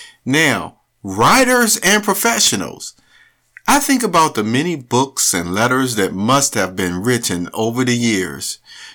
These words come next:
You know, the number has to be in the trillions.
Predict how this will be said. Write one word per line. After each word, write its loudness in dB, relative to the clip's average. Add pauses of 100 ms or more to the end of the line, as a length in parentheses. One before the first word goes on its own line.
You 2
know, 4
the 0
number 0
has 0
to 0
be 2
in -2
the 2
trillions. 0